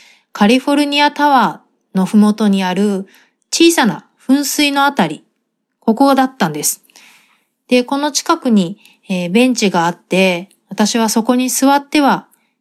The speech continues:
何度も何度も自分の未来のことを考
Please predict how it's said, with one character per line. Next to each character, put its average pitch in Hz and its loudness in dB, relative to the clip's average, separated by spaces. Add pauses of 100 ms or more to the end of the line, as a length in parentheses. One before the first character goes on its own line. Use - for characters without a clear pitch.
(140)
何 226 0
度 202 0
も 190 -2
何 247 2
度 247 0
も 202 -2 (180)
自 202 0
分 214 0
の 214 0
未 220 0
来 190 0
の 170 -6
こ 175 -6
と 180 -4
を 175 -6
考 190 -4